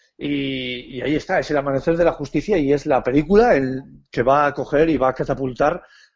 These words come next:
a, pues, a todos los superhéroes de D C a ponerles a la posición donde, donde deben, porque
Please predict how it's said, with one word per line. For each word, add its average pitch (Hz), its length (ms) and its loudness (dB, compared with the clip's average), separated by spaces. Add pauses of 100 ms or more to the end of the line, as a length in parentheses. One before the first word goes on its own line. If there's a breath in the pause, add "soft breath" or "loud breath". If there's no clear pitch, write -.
(200 soft breath)
a, 90 300 -6
pues, - 340 -14
a 104 100 -4
todos 151 360 2
los 151 100 2
superhéroes 156 460 4
de 147 80 4
D 147 120 4
C 170 320 2
a 143 80 2
ponerles 131 360 -4
a 147 40 2
la 131 60 0
posición 135 400 -4
donde, 117 380 -2
donde 113 260 -6
deben, 127 280 0
porque 104 480 -6